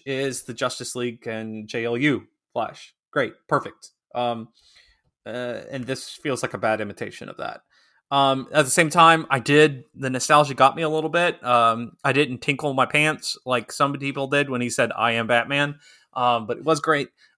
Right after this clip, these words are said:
Um, also, I don't have a huge connection to Keaton. I've only seen those two movies once each. I know that's blasphemous or whatever, but, um, uh, I, I thought they were good. They're great, but I just haven't revisited them. I don't rewatch things normally anyway.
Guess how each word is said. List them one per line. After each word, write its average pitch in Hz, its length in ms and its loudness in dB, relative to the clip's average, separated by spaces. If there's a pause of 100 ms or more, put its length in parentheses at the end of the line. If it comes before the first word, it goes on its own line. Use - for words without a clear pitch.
Um, 131 340 -4
also, 214 220 2
I 233 60 6
don't 214 180 8
have 196 140 6
a 180 40 4
huge 190 420 0
connection 135 500 0
to 107 80 -8
Keaton. 110 360 -8
I've 107 120 -4
only 131 160 -4
seen 131 240 -4
those 123 160 0
two 123 180 -6
movies 113 640 -6 (300)
once 127 380 -4
each. 156 420 -2
I 113 80 -10
know 113 180 -4
that's 120 380 -2 (260)
blasphemous 147 600 -4
or 160 40 -2
whatever, 160 360 6
but, 135 240 -2 (220)
um, 131 460 -4 (1500)
uh, 131 300 -10 (720)
I, 165 200 4
I 156 60 8
thought 147 180 2
they 113 60 -8
were 98 60 -10
good. 180 300 4 (100)
They're 110 100 -10
great, 170 300 4 (480)
but 135 400 2
I 123 100 -6
just 123 180 -8
haven't 131 240 -4
revisited 107 540 -6
them. 101 120 -8
I 107 60 -4
don't 127 240 0
rewatch 104 520 -2
things 92 420 -10
normally 98 460 -8
anyway. 95 440 -14